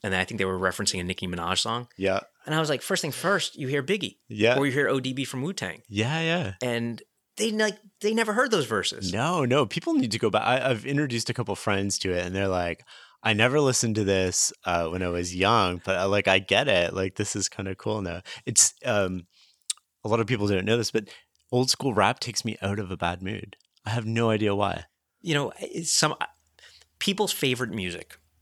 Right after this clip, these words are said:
Speaker 1: is, I think, emotionally tied to formative emotional periods in your life. So for me, let's see,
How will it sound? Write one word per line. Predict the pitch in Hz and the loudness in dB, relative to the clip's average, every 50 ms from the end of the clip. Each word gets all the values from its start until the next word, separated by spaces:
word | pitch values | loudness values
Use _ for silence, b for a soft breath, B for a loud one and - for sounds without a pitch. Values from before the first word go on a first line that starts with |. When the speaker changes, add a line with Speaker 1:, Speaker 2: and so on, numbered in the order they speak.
| _ _ _ _ - | _ _ _ _ -2
Speaker 1:
is, | - 113 110 101 | 0 2 2 2
I | 110 110 | 2 2
think, | 107 - - - - 135 139 135 - - | 0 -2 -4 -2 0 0 0 -2 -4 -2
emotionally | 113 107 107 110 107 - - 113 104 95 | 0 0 0 0 0 -2 -2 -2 -2 -2
tied | 92 - - 98 92 90 87 85 80 - b b b b b b b b b b _ - | -4 -4 -2 0 0 2 2 0 -2 -4 b b b b b b b b b b _ -4
to | - 113 98 92 92 92 | -2 0 0 0 -2 -4
formative | - - - 120 110 107 110 107 101 101 95 95 92 - - - _ _ _ _ _ _ _ _ _ - | -6 -4 -2 0 0 2 2 2 2 2 0 -2 -6 -10 -12 -12 _ _ _ _ _ _ _ _ _ -4
emotional | 117 104 95 95 90 - 104 95 | -2 0 0 0 0 -2 -4 -4
periods | - - 95 90 87 87 | -2 -2 -2 -2 -2 -4
in | 90 | -4
your | 90 92 92 | -6 -4 -2
life. | 92 90 85 - - - | 0 0 0 -2 -4 -2
So | - - - 107 | 0 0 0 0
for | - - 110 | 0 -2 0
me, | 117 143 147 120 104 101 101 - | 0 2 2 2 2 2 0 0
let's | - 107 - | 0 2 2
see, | - 107 98 - - - | 2 2 0 -4 -6 -10